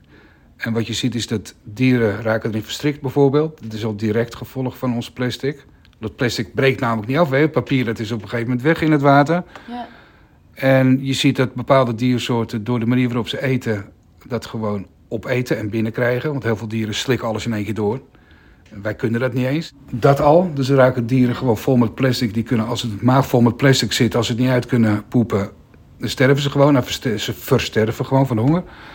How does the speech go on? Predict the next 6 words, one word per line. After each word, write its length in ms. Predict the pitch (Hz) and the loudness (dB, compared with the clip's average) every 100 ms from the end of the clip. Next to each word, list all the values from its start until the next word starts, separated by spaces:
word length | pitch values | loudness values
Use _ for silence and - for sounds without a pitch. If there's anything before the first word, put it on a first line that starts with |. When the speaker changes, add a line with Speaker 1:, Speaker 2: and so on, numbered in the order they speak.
| - - - _ _ _ _ | -20 -20 -20 _ _ _ _
Speaker 1:
En 140 | 151 151 | -4 -2
uiteindelijk, 480 | 147 151 170 151 | -2 -2 0 -2
dat 180 | 139 135 | -2 -6
plastic, 440 | - 175 170 131 110 | -4 -4 -2 -6 -6
dat, 140 | 135 - - _ _ _ | -8 -10 -20 _ _ _
dat 200 | - 117 | -16 -14